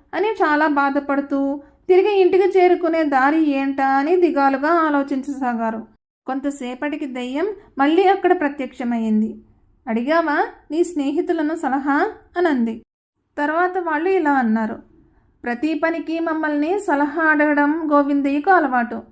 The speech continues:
ఇతన్ని రోజు మమ్మల్ని సలహాలు అడిగే మా ఊరి రావి చెట్టు దగ్గరకు చేర్చు, నీకు పుణ్యం ఉంటుంది. అలాగే మమ్మల్ని మేము కోరుకున్న ప్రదేశాలకు చేర్చావంటే నీ మేలు ఈ జన్మకి మర్చిపోము" అని శాంతయ్య, ధర్మయ్యలు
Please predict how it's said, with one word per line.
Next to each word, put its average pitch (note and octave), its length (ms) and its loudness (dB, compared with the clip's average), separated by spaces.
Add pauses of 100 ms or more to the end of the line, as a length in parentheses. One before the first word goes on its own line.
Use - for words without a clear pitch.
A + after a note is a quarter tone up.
(480)
ఇతన్ని G4 460 0
రోజు E4+ 640 0 (300)
మమ్మల్ని E4+ 420 2
సలహాలు E4+ 540 2
అడిగే D4 380 2
మా C#4+ 340 2
ఊరి D4 340 2
రావి D4 380 2
చెట్టు C#4+ 180 -2
దగ్గరకు C4 380 -2
చేర్చు, B3 540 -4 (460)
నీకు D4 140 -6
పుణ్యం D#4 440 -2
ఉంటుంది. B3+ 540 -4 (260)
అలాగే C#4 640 -2 (260)
మమ్మల్ని F4 460 2
మేము D#4+ 280 -2
కోరుకున్న D4+ 520 0
ప్రదేశాలకు D4+ 800 -2
చేర్చావంటే C4+ 840 -2
నీ F#4+ 140 2
మేలు E4+ 400 2
ఈ D4+ 240 -2
జన్మకి D4 400 -2
మర్చిపోము" B3+ 800 -2 (100)
అని C#4+ 300 -2
శాంతయ్య, B3 600 -4
ధర్మయ్యలు B3 720 -4